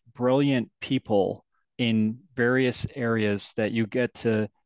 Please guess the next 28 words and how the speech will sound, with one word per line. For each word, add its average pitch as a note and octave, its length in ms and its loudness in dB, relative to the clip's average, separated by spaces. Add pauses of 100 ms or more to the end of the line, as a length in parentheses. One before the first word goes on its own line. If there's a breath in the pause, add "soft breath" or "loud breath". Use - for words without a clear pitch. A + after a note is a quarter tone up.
(260)
to A#2+ 120 0
learn A#2+ 340 2
from C3 500 0
and G#2+ 520 -2 (140)
to B2 100 2
be A2 120 4
humbled A#2 600 2
by. G2+ 440 2 (400)
And A2 100 0
I, A2+ 160 0
I A#2+ 100 -2
would, A#2+ 160 0 (100)
I A#2+ 100 -4
say B2+ 240 0
that, A#2+ 280 0 (300)
I, - 160 -4
you B2+ 100 -4
know, G#2 80 0
I, G#2 120 -2
I A2+ 100 -2
appreciate A#2+ 720 -2
y-, B2+ 220 -6
your A#2+ 300 0
very A#2 280 2
kind G#2+ 360 -2
words, G#2+ 500 0 (380 soft breath)
but G#2+ 300 0
I, A#2 180 0